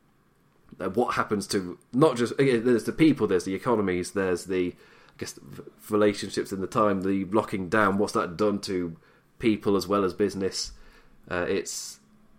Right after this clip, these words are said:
like, in terms of, like, just pissing people off as well. Like, my brother's wife works in retail at a jewellery store. That's still open. It's kinda like, that is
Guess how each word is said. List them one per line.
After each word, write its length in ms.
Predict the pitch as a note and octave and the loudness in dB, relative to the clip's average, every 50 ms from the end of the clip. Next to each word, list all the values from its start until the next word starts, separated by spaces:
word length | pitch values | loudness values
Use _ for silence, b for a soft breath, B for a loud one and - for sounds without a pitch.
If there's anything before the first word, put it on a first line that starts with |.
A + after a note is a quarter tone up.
| _ - | _ -2
like, 160 | A2+ A2+ G#2+ | -2 0 2
in 80 | C#3 C#3 | 0 2
terms 180 | E3 E3+ D3 | 4 2 4
of, 80 | D3 C#3+ | 4 4
like, 140 | C#3+ C3+ - | 2 2 0
just 200 | C#3 - - - | -4 -6 -4 -2
pissing 280 | D3+ C3+ - C3+ B2 | -2 -2 0 -2 -2
people 280 | - B2+ A#2+ - B2+ C#3+ | -2 -2 -2 2 2 2
off 160 | C3 - - | 2 0 -2
as 140 | G2+ F2+ G#2 | -6 -2 0
well. 300 | G#2+ G2+ F#2 F2 - b b b b b | 2 2 2 2 0 b b b b b
Like, 260 | - G2 F#2 F2 - | 0 0 0 2 2
my 280 | A#2 B2 A#2+ A2+ A2 G#2+ | 4 6 6 8 6 4
brother's 300 | G2 A#2 A2 G#2+ G2 - | 4 4 2 2 2 2
wife 240 | A2+ G#2+ G2+ G2 - | 4 4 4 4 2
works 180 | G#2 F#2+ - | 0 0 0
in 80 | A2 G#2+ | 0 2
retail 520 | B2 B2+ A#2+ A#2+ - F#2+ E2+ E2+ E2+ D#2+ - b b b b b b b b | 4 4 4 2 0 -2 0 0 -2 -2 -6 b b b b b b b b
at 160 | E2+ D#2+ F#2 | -4 -4 -4
a 20 | |
jewellery 320 | G2 - B2 B2 A2 G#2 G2 | 0 4 4 4 4 4 -2
store. 420 | - - G2 F2+ F2 E2+ E2 - b b b b b b b b _ _ _ _ _ _ _ _ _ _ _ _ _ - - | -4 -2 0 0 2 0 0 -4 b b b b b b b b _ _ _ _ _ _ _ _ _ _ _ _ _ -20 -16
That's 440 | - B2 A2+ G#2 - - - - - _ _ - | -6 0 2 2 2 0 -6 -10 -10 _ _ -12
still 320 | - - - C3+ A#2+ A#2+ | -10 0 2 4 4 6
open. 440 | B2 A#2+ A#2 A#2 - G2+ F2+ F2+ - - _ - - | 6 6 4 4 0 -4 -4 -6 -12 -18 _ -16 -6
It's 140 | - G2+ - | -6 -6 -6
kinda 200 | - - A#2+ G2+ | -2 -2 0 0
like, 260 | G2+ F#2+ F#2+ F#2 - - _ _ _ _ _ _ _ - - | 2 2 0 0 -2 -10 _ _ _ _ _ _ _ -18 -8
that 300 | - G#2+ A2 G#2+ - G2 | -2 0 0 0 0 0
is 300 | G2 G#2 G2 - - | -2 -2 -4 -6 -14